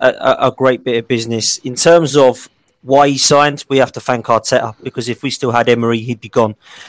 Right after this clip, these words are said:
Uh, Arteta has promised him something which he believes in, and he believes in the project. And also what I'll say is there's no way that Aubameyang would be looking at Xhaka and El Neni and saying, "I believe, I believe." He believes and he signed because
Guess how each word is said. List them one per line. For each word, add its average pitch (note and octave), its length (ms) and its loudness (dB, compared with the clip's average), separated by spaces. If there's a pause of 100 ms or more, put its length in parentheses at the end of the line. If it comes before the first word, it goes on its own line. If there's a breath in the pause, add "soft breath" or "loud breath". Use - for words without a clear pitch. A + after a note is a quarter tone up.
(120)
Uh, A2+ 400 4
Arteta C#3 480 2
has A#2+ 120 -8
promised A#2+ 420 -2
him A2+ 140 -8
something A#2+ 440 -6
which A#2+ 200 -10
he B2 120 -6
believes A#2 460 -2
in, A#2+ 160 0 (300 loud breath)
and A2+ 100 -2
he A#2+ 80 0
believes A#2 380 0
in A2+ 100 0
the A2 80 -2
project. - 560 0 (240 soft breath)
And C3+ 140 2
also D3 260 4
what B2+ 140 4
I'll B2+ 160 4
say B2+ 240 4
is A#2 100 2
there's B2 200 0
no C#3+ 180 2
way B2+ 360 2 (300 soft breath)
that A#2+ 300 0
Aubameyang B2+ 560 -2
would A#2 160 -6
be B2+ 80 -6
looking B2+ 320 -2
at B2 80 -6
Xhaka B2 340 -2
and A#2+ 80 0
El A#2 160 0
Neni A2+ 320 0 (260 soft breath)
and A2+ 140 -4
saying, A#2 460 2 (520)
"I A#2+ 120 -2
believe, A#2 560 -2
I A#2 100 0
believe." A#2 480 -2 (200)
He C#3+ 180 2
believes B2+ 460 2
and A2+ 100 -4
he A#2 80 0
signed A2+ 480 2
because A2+ 560 0